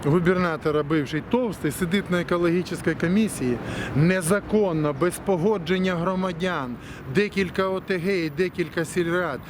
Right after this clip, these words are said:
створюючи конфлікти, плюндруючи інтереси людей, роздають угіддя.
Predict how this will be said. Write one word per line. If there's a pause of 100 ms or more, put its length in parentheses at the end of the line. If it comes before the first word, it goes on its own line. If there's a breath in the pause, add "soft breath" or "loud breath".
(180 loud breath)
створюючи
конфлікти,
плюндруючи
інтереси
людей, (320 loud breath)
роздають
угіддя.